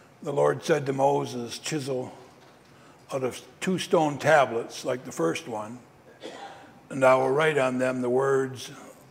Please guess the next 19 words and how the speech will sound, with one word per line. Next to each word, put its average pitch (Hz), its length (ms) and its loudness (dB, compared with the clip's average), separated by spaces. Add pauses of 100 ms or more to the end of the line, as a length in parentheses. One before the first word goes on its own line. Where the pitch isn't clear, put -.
(140)
that 135 240 0
were 127 100 4
on 123 140 2
the 120 80 -6
first 143 380 -4
tablets, 117 640 -2 (420)
which 131 240 -6
you 123 60 -12
broke." 117 480 -2 (3500)
"Be 185 120 2
ready 185 300 12
in 175 100 2
the 165 80 2
morning, 151 440 2 (1000)
and 139 140 -10
then 143 180 -2
come 156 200 0
up 151 180 2
to 139 240 -4